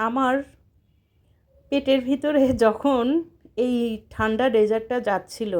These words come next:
মনে হচ্ছিল যত দূর পর্যন্ত যাচ্ছে একটা ঠান্ডা শীতল পরশ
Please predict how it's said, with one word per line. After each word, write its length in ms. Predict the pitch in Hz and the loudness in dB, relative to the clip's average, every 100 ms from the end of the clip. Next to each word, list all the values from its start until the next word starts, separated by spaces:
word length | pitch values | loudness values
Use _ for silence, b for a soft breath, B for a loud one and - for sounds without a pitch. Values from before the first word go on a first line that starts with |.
| 160 196 | -2 -4
মনে 180 | 208 214 | -4 -4
হচ্ছিল 400 | 220 254 - 269 214 226 233 | -4 -6 -2 0 2 2 2
যত 220 | 190 185 214 208 | -2 -2 -4 -4
দূর 160 | 240 285 - | -2 -4 -2
পর্যন্ত 380 | 254 233 240 233 233 | -4 -2 -2 -2 -2
যাচ্ছে 420 | 214 196 - - 202 175 - B B B B _ | -2 -4 -6 -2 0 0 -4 B B B B _
একটা 260 | 220 220 254 254 | -10 -4 -4 -2
ঠান্ডা 440 | - 226 233 262 285 294 | -2 0 2 2 2 0
শীতল 500 | - 247 240 262 220 180 170 160 _ _ _ _ _ _ _ _ _ _ _ _ _ _ | -6 -10 0 2 2 -2 -8 -20 _ _ _ _ _ _ _ _ _ _ _ _ _ _
পরশ 300 | 240 254 269 | 4 4 2